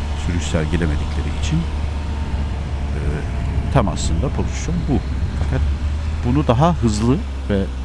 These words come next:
daha donanımlı, e, sürücülerin yaptığı bir an düşünün. Çok daha hızlı ve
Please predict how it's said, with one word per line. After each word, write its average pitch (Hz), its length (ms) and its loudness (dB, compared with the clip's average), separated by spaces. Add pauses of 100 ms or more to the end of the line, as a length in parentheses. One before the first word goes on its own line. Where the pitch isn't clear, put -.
(120)
daha 123 260 4
donanımlı, 98 560 4 (840)
e, 82 60 0 (600)
sürücülerin 90 580 0
yaptığı 78 520 0 (800)
bir 82 100 0 (140)
an 160 260 2
düşünün. 64 360 -2 (1080)
Çok - 100 0 (120)
daha 73 100 0
hızlı 71 420 -4
ve 67 100 -6